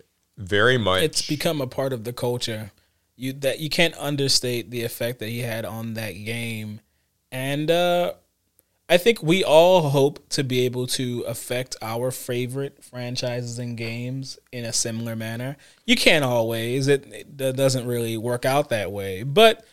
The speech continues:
Speaker 2: I think everyone should aspire to, if, like, if you love something, whether it's Magic, Yu-Gi-Oh, or any other card game, try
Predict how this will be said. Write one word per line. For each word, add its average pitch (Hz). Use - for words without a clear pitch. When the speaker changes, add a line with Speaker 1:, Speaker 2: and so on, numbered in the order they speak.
Speaker 2:
I 196
think 202
everyone 175
should 147
aspire 143
to, 135
if, 180
like, 175
if 208
you 202
love 139
something, 180
whether 127
it's 123
Magic, 123
Yu-Gi-Oh, 117
or 113
any 131
other 117
card 110
game, 107
try 196